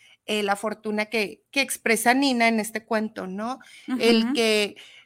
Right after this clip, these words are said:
Speaker 1: se divorcian los papás, pero parece que se divorciaron también de los hijos,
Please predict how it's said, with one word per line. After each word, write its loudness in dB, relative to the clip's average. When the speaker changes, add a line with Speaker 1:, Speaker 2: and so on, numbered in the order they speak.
Speaker 1:
se 2
divorcian 0
los -4
papás, -2
pero -4
parece -8
que -16
se -10
divorciaron -6
también -4
de -6
los -6
hijos, 0